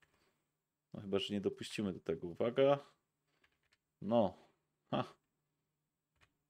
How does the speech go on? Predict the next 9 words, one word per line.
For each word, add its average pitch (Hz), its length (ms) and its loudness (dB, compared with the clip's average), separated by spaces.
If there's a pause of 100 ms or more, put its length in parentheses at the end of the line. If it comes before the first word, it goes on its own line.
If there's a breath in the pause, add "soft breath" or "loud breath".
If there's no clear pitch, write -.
No, 120 880 0 (400)
może 160 340 -4
być 156 300 -2
biednie. 139 680 2 (1600)
Dobra, 110 280 6
udało 92 340 6
się. - 160 -8
Wszyscy - 380 -6
przetrwali. 90 680 2